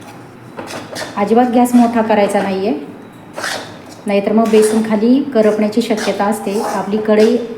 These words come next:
अगोदरच गरम झालेली असते, त्यामुळे आपण इथे गॅस बारीकच ठेवायचा आहे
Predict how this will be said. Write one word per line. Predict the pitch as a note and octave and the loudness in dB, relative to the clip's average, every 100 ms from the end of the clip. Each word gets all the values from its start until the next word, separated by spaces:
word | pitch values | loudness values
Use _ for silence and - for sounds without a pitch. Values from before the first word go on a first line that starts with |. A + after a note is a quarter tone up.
| - | -6
अगोदरच | G3+ G3+ A3 B3 G#3 | -2 2 2 2 2
गरम | G#3 G#3+ | 4 4
झालेली | A3 A3 G3 F#3+ | 4 2 -2 -2
असते, | G3+ - G#3 G3 | -2 -2 -4 -4
त्यामुळे | G#3 F#3+ G3 G#3 D4+ - - - - - - - - - | -2 -2 -2 -2 -2 -6 -16 -20 -20 -20 -20 -20 -14 -8
आपण | F#3 G#3+ | -2 0
इथे | A3 A3 G#3+ | 0 2 2
गॅस | G#3 G#3+ G#3 | 2 0 0
बारीकच | G#3 F#3+ - B3 - | -2 0 0 -2 0
ठेवायचा | G3+ F3+ F#3+ | 0 -2 -4
आहे | F3+ | -6